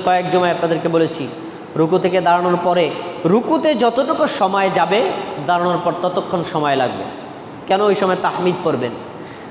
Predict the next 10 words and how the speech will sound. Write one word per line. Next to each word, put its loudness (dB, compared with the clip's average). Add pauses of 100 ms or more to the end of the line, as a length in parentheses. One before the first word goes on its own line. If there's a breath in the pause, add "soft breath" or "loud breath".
সাজদায় 4
যতটুকু 4
সময় 2
থাকবেন, 2 (120)
দুই 2
সাজদার 0
মাঝখানে -2
যে 0
দোয়া 2
আছে, 0